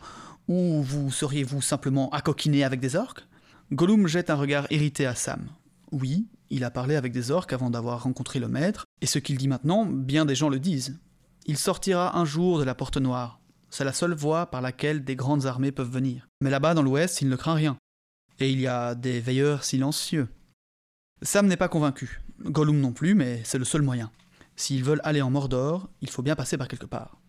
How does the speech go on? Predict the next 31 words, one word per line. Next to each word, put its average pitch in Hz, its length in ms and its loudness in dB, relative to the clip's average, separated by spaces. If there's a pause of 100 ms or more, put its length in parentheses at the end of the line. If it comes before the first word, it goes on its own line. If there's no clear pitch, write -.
(160)
Mais 170 360 4
il 165 80 2
ne 160 80 2
doit 160 180 0
pas 190 140 0
aller 170 640 0
à 143 80 -4
la 127 140 -2
terrible 147 360 0
cité. 127 400 -6 (420)
C'est - 180 -2
là 143 160 2
que 131 260 -2
Sméagol 139 480 0
aide. 139 320 -2 (480)
Le 127 100 -4
gentil 127 280 -2
Sméagol, 139 520 0
bien 135 180 -2
que 127 120 -8
personne 151 400 -2
ne 131 80 0
lui 123 160 -2
dise 135 220 -4
de 123 80 -4
quoi 131 400 -6
il 139 80 -12
s'agit 131 440 -4
dans 131 140 -4
tout - 100 -14
cela, 127 320 -4